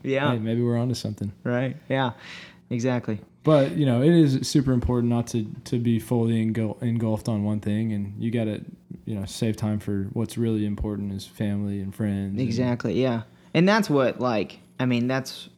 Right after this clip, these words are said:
Speaker 1: why we are doing what we're doing and why I, you know, urge people to find something that they're passionate about is so that they can enjoy that time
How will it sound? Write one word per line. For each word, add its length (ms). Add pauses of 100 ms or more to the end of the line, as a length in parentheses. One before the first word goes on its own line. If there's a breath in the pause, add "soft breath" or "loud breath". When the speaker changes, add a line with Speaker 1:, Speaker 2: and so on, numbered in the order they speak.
(500)
Speaker 1:
why 300
we 220
are 100
doing 240
what 120
we're 100
doing 360
and 240 (220)
why 380
I, 100 (360)
you 80
know, 140
urge 240
people 240
to 440
find 220
something 200
that 60
they're 100
passionate 380
about 300
is 120
so 140
that 160
they 120
can 300
enjoy 520 (360 loud breath)
that 260
time 380